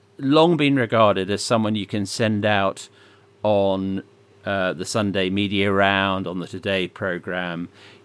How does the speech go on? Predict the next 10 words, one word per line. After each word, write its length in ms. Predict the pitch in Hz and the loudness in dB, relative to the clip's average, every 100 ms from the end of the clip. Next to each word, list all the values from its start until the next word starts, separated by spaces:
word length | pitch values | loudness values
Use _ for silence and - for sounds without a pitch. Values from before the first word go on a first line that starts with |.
| - | -6
He's 240 | 110 101 | -4 -2
a 80 | 104 | -4
punch 420 | - 104 95 - | -2 -2 -2 -2
bag. 320 | 107 98 95 | 0 0 0
He, 300 | 92 107 98 - | -4 -10 -12 -14
he 140 | - 110 | -8 0
doesn't 400 | 127 110 98 - | 2 2 -4 -6
fold 440 | - 117 107 101 | 2 4 4 2
under 280 | 95 95 92 | -2 -2 -6
questioning. 800 | - 98 - - 95 98 92 95 | -4 -4 -4 -6 -4 -4 -4 -8